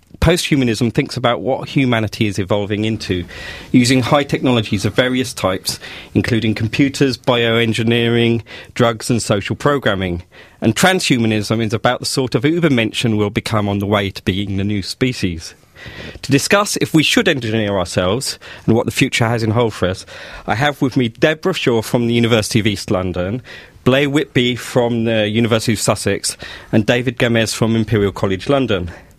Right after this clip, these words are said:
Bucky Mattel will be providing live music on the Chapman Stick.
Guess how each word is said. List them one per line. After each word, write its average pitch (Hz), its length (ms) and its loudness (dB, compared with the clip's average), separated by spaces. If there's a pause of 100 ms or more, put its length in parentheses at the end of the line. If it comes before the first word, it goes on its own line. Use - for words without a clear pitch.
(260)
Bucky 131 260 2
Mattel 117 380 2
will 107 120 0
be 104 120 -2
providing 104 540 2
live 101 260 2
music 98 400 0
on 98 140 2
the 90 80 -2
Chapman 113 400 0
Stick. - 280 -8